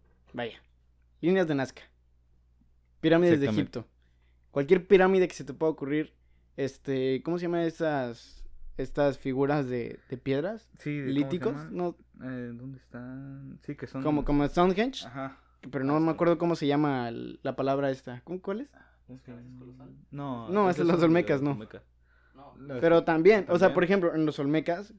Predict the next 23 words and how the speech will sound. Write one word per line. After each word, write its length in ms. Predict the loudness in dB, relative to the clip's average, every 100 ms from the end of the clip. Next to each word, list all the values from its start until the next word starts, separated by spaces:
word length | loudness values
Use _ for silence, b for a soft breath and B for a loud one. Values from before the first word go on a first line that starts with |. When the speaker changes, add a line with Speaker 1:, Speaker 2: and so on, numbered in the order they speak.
| _
Speaker 1:
como, 180 | -4 -2
como 180 | 2 4
la, 180 | 4 4
la, 220 | -2 -8
la 180 | -10 -10
cara 240 | -6 -2 -2
de 60 |
estas 220 | -4 -8
personas, 540 | -10 -10 -6 -6 -6 -10 _ _ _ _
así 140 | -20 -12
como, 280 | -10 -10 -12
pues, 160 | -12
medios, 520 | -10 -8 -8 -10 -14
medios 280 | -8 -4 -4
raros, 280 | -2 0 0
o 200 | 4 4
en, 220 | 4 -2 -2
habían 320 | 0 0 0
civilizaciones 600 | 0 -2 -2 -2 -2 -2
que 120 | -4
se 80 | -4
alargaban 580 | -4 -4 -2 -2 -2 -4
la, 320 | -6 -10 -16